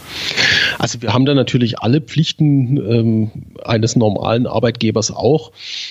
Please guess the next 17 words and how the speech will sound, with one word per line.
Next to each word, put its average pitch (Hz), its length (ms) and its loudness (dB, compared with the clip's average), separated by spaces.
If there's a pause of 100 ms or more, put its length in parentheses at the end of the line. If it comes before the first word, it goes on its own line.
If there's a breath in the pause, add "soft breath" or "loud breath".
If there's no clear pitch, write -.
(180 loud breath)
und 123 400 0
sind 117 320 0
da 113 80 2
natürlich 110 480 0
auch 98 160 -2
als - 160 -4
Agentur 117 540 2
sehr 120 360 2
darauf 101 400 0
bedacht, - 680 -4
ähm, 104 600 0
dass 104 240 -2
unsere 107 320 0
Leute 101 340 2
ihren 98 280 0
Fortbildungspflichten 113 840 -2
nachkommen. - 600 -4